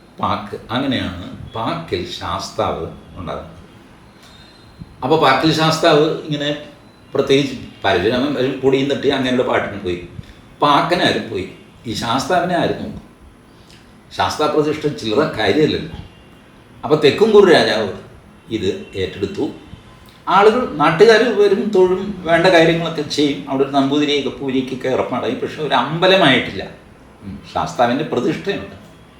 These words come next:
അങ്ങനെ ഇരിക്കുമ്പോൾ ഈ തെക്കുംകൂർ രാജാവ്, അദ്ദേഹത്തിൻ്റെ കീഴിലാണ് ഈ സ്ഥലമൊക്കെ വരുന്നത്. ഇദ്ദേഹം ശബരിമലയ്ക്ക് പോകും, എല്ലാ മകരവിളക്കിനും ശബരിമലയ്ക്ക് പോകും. കുറേശ്ശെ വയസ്സായി കഴിഞ്ഞപ്പോൾ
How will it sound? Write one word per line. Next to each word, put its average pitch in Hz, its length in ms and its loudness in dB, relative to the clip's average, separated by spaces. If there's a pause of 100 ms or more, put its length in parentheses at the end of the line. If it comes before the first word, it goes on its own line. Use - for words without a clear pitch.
(880)
അങ്ങനെ 185 240 4
ഇരിക്കുമ്പോൾ 139 720 2
ഈ 123 160 -6
തെക്കുംകൂർ 185 440 4
രാജാവ്, 117 520 6 (680)
അദ്ദേഹത്തിൻ്റെ 156 420 2
കീഴിലാണ് 135 720 0
ഈ 120 160 -4
സ്ഥലമൊക്കെ 104 600 -2
വരുന്നത്. 92 360 -10 (720)
ഇദ്ദേഹം 180 360 4
ശബരിമലയ്ക്ക് 123 640 0
പോകും, 87 180 -10 (480)
എല്ലാ 127 280 4 (560)
മകരവിളക്കിനും 107 640 0
ശബരിമലയ്ക്ക് 82 520 -8
പോകും. - 240 -18 (920)
കുറേശ്ശെ 175 500 4
വയസ്സായി 143 560 6
കഴിഞ്ഞപ്പോൾ 95 600 -4